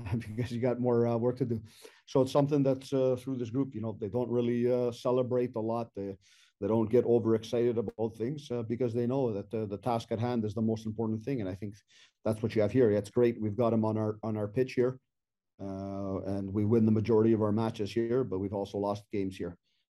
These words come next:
Um, so you just need to make sure you take the energy of the crowd. You make, make sure, um, that you're sharp in doing what you do. And we know when those two things combined, you know, a lot of positivity comes out of us playing here at Tim Hortons Field.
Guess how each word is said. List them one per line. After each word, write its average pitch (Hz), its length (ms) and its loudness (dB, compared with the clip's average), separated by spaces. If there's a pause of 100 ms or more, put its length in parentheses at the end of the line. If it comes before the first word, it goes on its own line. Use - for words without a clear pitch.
(140)
Um, 95 220 -6
so 98 100 -6
you 104 80 2
just 107 160 -2
need 110 140 2
to 113 80 0
make 107 160 2
sure 113 140 0
you 101 100 -2
take 104 180 -2
the 110 80 2
energy 110 360 0
of 104 40 2
the 101 60 0
crowd. 110 360 -2
You 95 80 -6
make, 101 220 -6 (680)
make 110 200 0
sure, 117 320 4 (460)
um, 107 320 -2
that 110 100 0
you're 110 140 0
sharp 120 360 -2 (200)
in 110 100 -6
doing 120 240 -2
what 110 120 -4
you 110 100 -4
do. 127 260 -4
And 104 160 -6
we 107 80 -6
know 113 160 -2
when 113 300 -4 (320)
those 127 240 -2
two 123 100 -8
things 120 300 -6
combined, 117 520 -4 (360)
you 107 100 -10
know, 107 100 -6
a 107 140 -2
lot 110 180 2
of 110 100 -4
positivity 107 560 -2
comes 101 300 -6
out 107 160 -2
of 104 100 -4
us 98 140 -6
playing 104 220 -4
here 104 100 -2
at 98 100 -6
Tim 107 100 -6
Hortons 98 220 -6
Field. 104 260 -4